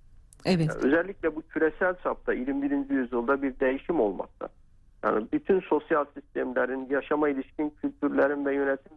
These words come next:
Speaker 2: biçimlerinin hızlı bilgi artışı, hızlı gelişme ve hızlı etkileşimle birlikte,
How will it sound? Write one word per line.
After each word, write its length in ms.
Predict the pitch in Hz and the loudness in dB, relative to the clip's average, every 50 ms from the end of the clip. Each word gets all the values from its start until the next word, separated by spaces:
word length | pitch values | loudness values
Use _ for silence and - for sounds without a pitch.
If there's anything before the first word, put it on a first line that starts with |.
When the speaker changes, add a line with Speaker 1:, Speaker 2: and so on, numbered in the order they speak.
| - | -20
Speaker 2:
biçimlerinin 680 | - - _ - 123 120 123 120 117 127 151 175 190 - - - - _ _ _ _ - - _ _ - | -20 -20 _ -14 -6 -2 -2 -2 -2 -2 -4 -6 -6 -8 -14 -20 -20 _ _ _ _ -20 -20 _ _ 0
hızlı 380 | 143 151 165 165 180 233 220 170 | 2 2 2 2 2 0 0 0
bilgi 300 | 185 180 170 170 196 175 | -2 -4 -2 0 2 2
artışı, 680 | 151 147 135 - - - - _ - 135 127 120 - - _ _ _ - | 2 0 -2 -4 -8 -14 -20 _ -6 -4 -4 -4 -6 -8 _ _ _ -6
hızlı 300 | 151 151 151 151 175 202 | -4 -4 -2 -2 -2 0
gelişme 640 | 170 165 156 151 151 147 - - - 190 190 170 | 2 2 2 2 0 -4 -8 -6 -4 -4 -2 0
ve 140 | 160 156 156 | 0 0 -2
hızlı 360 | 151 151 160 160 160 - 196 | -2 -4 -6 -4 -2 -2 -2
etkileşimle 840 | 175 - 143 143 - _ - 151 147 143 - - 170 160 143 131 123 | -2 -2 -4 -8 -8 _ -2 -2 -2 0 -2 -2 0 2 2 2 2
birlikte, 540 | 131 131 123 123 127 - _ - 190 202 220 | 0 -4 -4 -6 -10 -8 _ 0 0 0 0